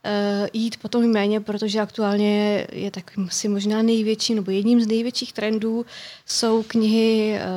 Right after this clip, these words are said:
od lidí, kteří třeba nejsou primárně autory, ale jsou to nějakým způsobem etablované osobnosti v různých oborech a vydávají knížky. To je teď opravdu asi nejsilnější jako směr, kterým se, eh, nakladatelé a vůbec jako i tam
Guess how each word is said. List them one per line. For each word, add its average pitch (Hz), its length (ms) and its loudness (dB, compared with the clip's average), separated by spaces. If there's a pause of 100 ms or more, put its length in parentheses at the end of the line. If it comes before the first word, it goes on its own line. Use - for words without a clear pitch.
(160)
od - 220 -10
lidí, 220 380 0
kteří 226 360 2
třeba 240 180 0
nejsou 233 380 2
primárně 220 640 0
autory, 226 380 -4
ale 208 220 -2
jsou 214 220 -4
to 220 160 -6
nějakým 208 260 -4
způsobem 226 560 -4
etablované 220 600 2
osobnosti 247 520 -2
v 262 60 0
různých 240 340 0
oborech 196 400 -4 (400)
a 220 80 2
vydávají 226 420 6
knížky. 220 400 4
To 202 100 -4
je 202 40 0
teď 208 140 -2
opravdu 208 300 0
asi 262 200 2
nejsilnější 233 840 6
jako 220 180 0
směr, 240 320 4
kterým 233 300 -2
se, 226 240 -2 (440)
eh, 214 180 2
nakladatelé 226 640 4
a 220 40 4
vůbec 214 220 0
jako - 180 -6 (140)
i 240 140 -4
tam 220 220 0